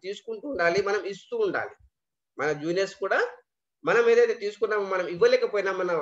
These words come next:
అది, అది కూడా మనకు జీరో కావడానికి అవకాశం ఉంది.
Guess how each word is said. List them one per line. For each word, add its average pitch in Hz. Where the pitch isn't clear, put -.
అది, 214
అది 147
కూడా 196
మనకు 156
జీరో 170
కావడానికి 139
అవకాశం 127
ఉంది. 123